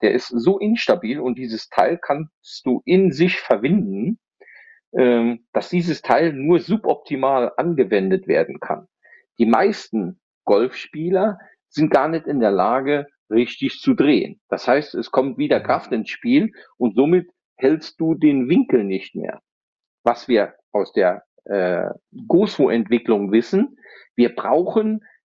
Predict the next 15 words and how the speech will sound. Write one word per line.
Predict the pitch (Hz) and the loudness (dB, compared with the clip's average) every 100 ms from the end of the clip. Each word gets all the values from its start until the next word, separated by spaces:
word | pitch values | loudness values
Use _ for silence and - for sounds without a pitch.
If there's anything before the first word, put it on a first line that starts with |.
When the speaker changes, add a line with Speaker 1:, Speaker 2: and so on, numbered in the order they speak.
| _ | _
Speaker 1:
eine | 110 123 160 165 - | 0 0 2 0 -2
feste | - - 196 - - 185 185 180 | -4 0 0 -2 -2 2 2 0
Größe. | - 151 156 - 107 - | -2 2 2 2 -4 -4
Wir | 98 95 | -2 -2
brauchen | - 139 - - - | 0 -2 -2 -6 -4
eine, | 117 127 139 135 - _ _ _ _ _ - | 0 2 4 2 -2 _ _ _ _ _ 0
ein | 117 117 - | 2 2 -2
Gerät, | 123 113 104 165 208 - | 0 0 4 2 2 0
was | 120 - - | -4 -4 -8
sich | 117 - | -6 -6
nicht | 127 139 - - | -6 -6 -6 -2
verbiegt | 123 110 147 151 127 | -2 0 -4 -2 0
und | 120 | 0
nicht | - | -2
verändert. | - 104 123 127 - | -2 0 0 -2 -4